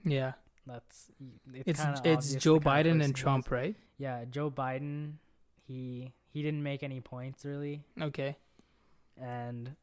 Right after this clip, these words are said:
Speaker 2: they, they both didn't make any points, honestly.
Speaker 1: They're just
Speaker 2: And
Speaker 1: fucking fighting like kids?
Speaker 2: They're not even fighting. It was just, like, they, they got questions,
Speaker 1: Uh,
Speaker 2: and they answered them really poorly,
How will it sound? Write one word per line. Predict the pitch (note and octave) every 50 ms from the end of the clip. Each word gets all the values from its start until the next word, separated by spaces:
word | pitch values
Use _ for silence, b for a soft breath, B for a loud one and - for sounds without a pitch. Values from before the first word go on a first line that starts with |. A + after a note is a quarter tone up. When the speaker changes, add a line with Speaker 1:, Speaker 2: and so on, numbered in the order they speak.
| _ D3+
Speaker 2:
they, | D3 E3+ E3
they | D#3 D#3+ D#3+
both | C#3+ E3 E3+ D#3+ -
didn't | D#3 C#3+ C3+
make | C3 B2 -
any | A#2 A2 G#2+
points, | - - G#2 G2 F#2 F#2 - A2+
honestly. | G#2+ G#2+ A2 - - B2+ B2 B2 A#2+ - _ _ - - - -
Speaker 1:
They're | G#3+ E3 C#3+ C#3
just | D3 D3+ C#3 -
Speaker 2:
And | - -
Speaker 1:
fucking | D#3 C#3+ C#3+ C#3+ C#3+ C#3+ D#3+ - _ -
fighting | - D3 C#3+ C#3+ C#3+ C#3
like | C3+ B2+ -
kids? | - C#3+ D3 D#3 - - - _ _ _ _ _ _
Speaker 2:
They're | D#3+ F#3
not | G3+ G3+
even | F#3 D#3 C#3+ B2+
fighting. | - C#3 C#3+ D#3 C#3+ B2+ B2
It | A2+
was | B2+ C3+ C3+
just, | C#3+ - -
like, | C#3+ B2+ A#2+ - - - - _ _ _ _ _ _ _ _ _ _ -
they, | D3 C3 C#3 C3+ C3 B2
they | B2 C3
got | B2 C3+ C3+ C3
questions, | - - B2+ B2 - - - - D3+ D3 D3+ D#3 D#3 D3+ D3 - - - - - - G#3
Speaker 1:
Uh, | D#3+ C#3+ C#3 C3 - - - - -
Speaker 2:
and | C3 C3 B2+ B2+
they | B2+ A#2
answered | A#2+ B2+ C3 B2+ - C3+ C3 B2 B2+
them | B2 A#2 A#2 A2+ A2+ A2 - _ _ _ _ _ G#2 B2+
really | C3+ C3 B2+ A#2+ A#2 A2
poorly, | - - B2 A2 G#2+ A2 G#2 G2 F#2+ G2 A2